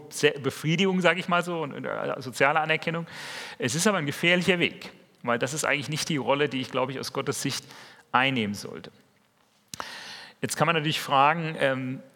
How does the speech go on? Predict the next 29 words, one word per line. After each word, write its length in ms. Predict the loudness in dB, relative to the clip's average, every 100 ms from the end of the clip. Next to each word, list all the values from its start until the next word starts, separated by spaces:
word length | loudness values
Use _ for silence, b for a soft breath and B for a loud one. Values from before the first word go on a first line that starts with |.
| _
ja, 140 | 0 2
was 160 | 0
soll 120 | 0
man 100 | 0
denn 100 | 0
dann 140 | -2 -4
machen? 240 | -6 -8 _ -12
Wenn 140 | -6
das 140 | -6 -4
so 100 | -4
schwierig 340 | -2 0 -2
und 40 |
so 100 | -2
komplex 440 | -6 -2 -2 0 -2
ist, 160 | 0
dann 100 | 0
lassen 220 | 0 0 0
wir 40 |
es 120 | 2
ganz. 400 | 2 2 -4 -4
Aber 180 | 0 0
das, 300 | 0 0 -2
glaube 280 | 0 0 0
ich, 140 | -8
ist 220 | -10 -8 -4
sicher 220 | 0 2
nicht 240 | 2 0
die 80 | -2
Lösung. 540 | -2 -2 -2 -2 -4